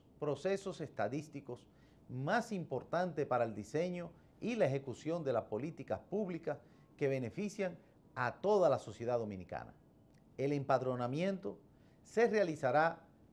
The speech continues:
del diez al veintitrés de noviembre de este año en todo el territorio nacional. Este proceso tecnológico, declarado de interés nacional y como una prioridad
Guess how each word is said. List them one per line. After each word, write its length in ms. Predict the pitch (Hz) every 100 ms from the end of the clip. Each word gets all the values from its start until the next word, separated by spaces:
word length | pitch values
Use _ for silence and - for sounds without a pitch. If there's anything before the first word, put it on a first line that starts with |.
| - 117
del 320 | 156 143 117
diez 540 | 156 233 240 - - - -
al 180 | 143 143
veintitrés 680 | 143 139 135 117 185 220
de 140 | 180 147
noviembre 540 | 123 131 185 160 123
de 80 | 151
este 260 | 151 139
año 320 | 147 147 110 87 - - -
en 240 | - 139 117
todo 340 | - 202 202
el 80 | 165
territorio 520 | 123 117 113 123 117
nacional. 460 | 107 - 90 76 67 - - - - - - - -
Este 260 | 196 233 247
proceso 640 | 208 147 - 127 - 90 - - - -
tecnológico, 880 | 147 147 139 120 143 160 113 - - - - - -
declarado 640 | 147 - 156 156 208 226
de 80 | 185
interés 580 | 165 151 135 127 208 226
nacional 680 | 220 160 139 120 139 139 104 - - -
y 80 | 139
como 320 | 151 165 208
una 240 | 247 202
prioridad 560 | 160 139 127 139 170